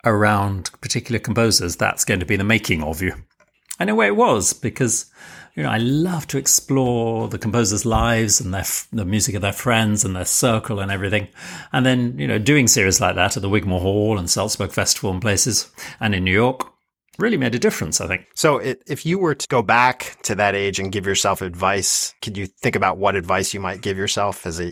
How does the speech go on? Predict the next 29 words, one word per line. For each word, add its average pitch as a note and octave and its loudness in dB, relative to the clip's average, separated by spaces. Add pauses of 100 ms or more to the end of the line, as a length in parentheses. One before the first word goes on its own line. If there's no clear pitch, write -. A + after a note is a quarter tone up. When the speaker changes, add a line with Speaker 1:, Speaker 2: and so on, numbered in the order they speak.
Speaker 2:
as F2+ -2
a - -6
young F#2+ -4
student? G2 -8 (260)
Speaker 1:
Don't B2+ 2
be A#2 4
rude G2 2
to - -4
people. F2+ -8
Don't G#2+ -4
be A2 4
obn-, G2 -2 (240)
don't C#3 2
be B2 2
obnoxious. G2+ -2 (680)
Unfortunately, C3+ 2
I G#2+ 2
had B2 -2
this B2 0
thing G#2+ 0
that F#2 -6
if - -12
anybody C#3+ 4
could - -2
help - 0
me A2+ 0
with G#2 -2
my G#2+ 2
career, F#2 0